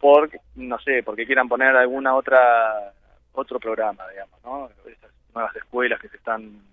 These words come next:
este, pensando desde, incluso desde la, la luc, que son los centros María Espínola,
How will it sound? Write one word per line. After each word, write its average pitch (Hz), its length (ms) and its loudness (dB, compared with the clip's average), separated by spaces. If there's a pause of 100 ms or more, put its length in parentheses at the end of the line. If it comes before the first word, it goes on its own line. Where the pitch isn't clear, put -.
(460)
este, - 500 -20
pensando 107 600 -2 (500)
desde, 107 440 -6
incluso 107 440 -8
desde 104 280 -8
la, 104 100 0 (180)
la 110 160 -4
luc, 143 280 -2 (360)
que - 80 -20
son 120 160 -10
los 107 160 -4
centros 117 260 -4
María 110 220 -2
Espínola, 139 1080 4